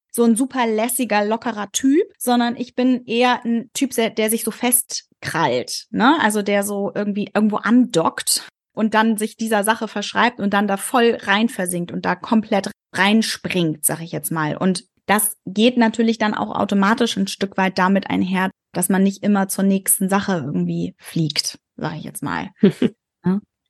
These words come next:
Speaker 2: Ja, spannend. Ich glaub, bei den Jungfrauen steht auch immer dabei, dass sie ordnungsliebend sind,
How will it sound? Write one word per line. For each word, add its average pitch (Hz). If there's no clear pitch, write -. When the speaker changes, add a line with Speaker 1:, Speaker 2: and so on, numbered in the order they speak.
Speaker 2:
Ja, 180
spannend. 170
Ich -
glaub, 190
bei 208
den 190
Jungfrauen 277
steht -
auch -
immer 277
dabei, 240
dass 233
sie -
ordnungsliebend 180
sind, -